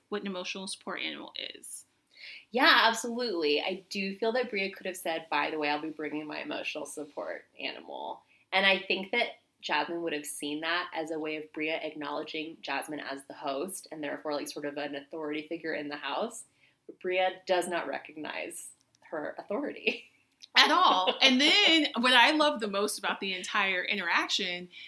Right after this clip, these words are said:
Speaker 1: is there is this sort of back understory where Jasmine keeps mentioning how Shanice is the one that told me that I should invite Bria.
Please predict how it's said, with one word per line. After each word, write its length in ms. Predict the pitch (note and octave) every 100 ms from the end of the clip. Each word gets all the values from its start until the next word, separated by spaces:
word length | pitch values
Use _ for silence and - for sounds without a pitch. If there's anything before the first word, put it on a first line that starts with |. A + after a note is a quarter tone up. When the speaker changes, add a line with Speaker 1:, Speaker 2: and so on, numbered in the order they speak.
| - A3+
Speaker 1:
is 500 | A3+ G3+ G3 G3 - - -
there 280 | A3+ G#3+ G#3+
is 260 | G#3 G3
this 200 | G3+ G3+
sort 160 | G#3 F#3+
of 240 | F3+ _
back 360 | G3 G#3 C4+ - - _
understory 920 | B3 C4+ D4+ - G#3 F3+ F3 F3+ G#3+ -
where 380 | G#3+ G#3 G3 G#3 - _ _ _ G3
Jasmine 460 | A3 A3+ A3 G#3+
keeps 300 | - A3 -
mentioning 380 | G#3+ G#3+ - G3
how 200 | F#3 E3+
Shanice 540 | - A#3 G#3 A3 A#3
is 120 | A3 G3+
the 80 |
one 200 | F#3 F#3
that 120 | E3+ -
told 220 | G3 F3
me 100 | E3+
that 120 | -
I 120 | F3
should 200 | F#3+ F3
invite 380 | F3 E3+ D#3+ -
Bria. 400 | - - -